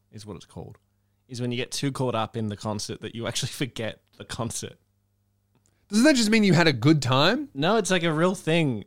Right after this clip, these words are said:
Speaker 1: especially at, like, big pop star shows.
Speaker 2: Concert amnesia. I
Speaker 1: Yeah.
Speaker 2: feel like this is something that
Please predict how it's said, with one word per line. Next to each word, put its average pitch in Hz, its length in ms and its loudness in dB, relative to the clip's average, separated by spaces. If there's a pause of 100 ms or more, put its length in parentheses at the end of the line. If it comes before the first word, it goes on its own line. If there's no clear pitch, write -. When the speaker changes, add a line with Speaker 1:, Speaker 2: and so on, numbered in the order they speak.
Speaker 1:
especially 143 520 -2
at, 131 60 -2
like, 127 160 -4 (140)
big 127 360 -4
pop 120 220 -4
star 101 480 -4 (260)
shows. 90 580 -8 (120)
Speaker 2:
Concert 190 680 4
amnesia. 131 800 2 (120)
I 139 80 4
Speaker 1:
Yeah. 135 60 0
Speaker 2:
feel 185 220 6
like 208 180 6
this 170 160 0
is 156 100 0
something 127 340 2
that 110 220 2